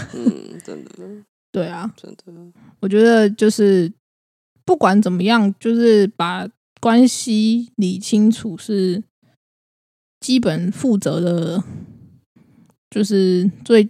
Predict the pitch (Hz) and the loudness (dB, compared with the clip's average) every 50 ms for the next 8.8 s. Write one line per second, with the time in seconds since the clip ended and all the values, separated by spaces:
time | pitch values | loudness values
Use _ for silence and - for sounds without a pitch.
0 | - _ - 220 208 185 - 170 175 180 185 - - 196 190 196 - 170 165 - | 0 _ 2 2 2 2 2 0 0 0 -2 -2 -4 -6 -6 -4 -6 -8 -10 -12
1 | - - 214 220 - - - _ - 151 131 131 - 160 165 185 190 196 196 _ | -16 -16 -16 -16 -16 -16 -18 _ -20 -20 -20 -20 -20 -20 -20 -20 -20 -20 -20 _
2 | _ _ _ _ - 208 196 175 175 175 180 180 190 190 190 190 185 175 185 - | _ _ _ _ -6 -4 -4 -4 -4 -6 -6 -6 -4 -2 0 0 0 -2 -2 0
3 | 208 202 202 202 202 202 196 190 - 170 185 180 190 160 160 160 170 185 180 180 | 2 2 2 2 2 0 -2 -2 -4 -6 -4 -2 -2 -4 -4 -6 -6 -6 -4 -4
4 | 180 180 185 185 180 185 180 180 185 - - 170 170 170 170 190 - - - - | -4 -6 -6 -6 -6 -8 -8 -10 -10 -10 -10 -10 -10 -10 -12 -14 -16 -18 -20 -20
5 | - - _ _ _ - 165 175 165 170 170 180 196 - _ _ _ _ _ _ | -20 -20 _ _ _ -14 -12 -12 -12 -14 -16 -16 -18 -20 _ _ _ _ _ _
6 | _ _ - 220 254 - 214 160 131 120 123 - - 104 85 98 135 - - 160 | _ _ -6 -6 -6 -4 -4 -4 -6 -6 -8 -10 -10 -10 -8 -6 -8 -6 -6 -6
7 | 165 175 - 180 151 156 160 160 131 120 107 90 71 60 50 50 71 190 - - | -4 -2 -2 -2 -2 -2 -2 -4 -4 -4 -4 -6 -6 -8 -10 -12 -14 -14 -12 -14
8 | 240 233 - - 254 247 240 233 226 220 208 202 196 196 196 202 | -14 -14 -12 -12 -10 -8 -6 -6 -4 -4 -4 -6 -6 -8 -10 -14